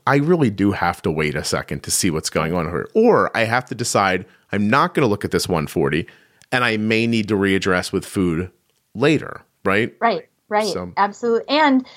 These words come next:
Speaker 2: you know, that also speaks then to the benefit of now we've got the C G M, right? Because
Speaker 1: Mm-hmm.
Speaker 2: with a C G M,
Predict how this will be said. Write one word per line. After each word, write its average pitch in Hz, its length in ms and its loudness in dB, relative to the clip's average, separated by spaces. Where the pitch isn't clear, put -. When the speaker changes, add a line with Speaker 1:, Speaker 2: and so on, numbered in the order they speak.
Speaker 2:
you 240 120 2
know, 233 160 4
that 226 200 4
also 247 320 2
speaks 226 440 -8
then 214 300 -4
to 233 260 -4
the 214 100 0
benefit 208 460 0
of 180 160 -2
now 185 340 4
we've 190 220 2
got 175 180 0
the 196 80 -6
C 185 220 -6
G 185 180 -2
M, 202 320 2
right? 196 380 2
Because 214 260 -2
Speaker 1:
Mm-hmm. 196 60 0
Speaker 2:
with 190 160 2
a 226 60 4
C 226 200 0
G 202 220 0
M, 180 240 0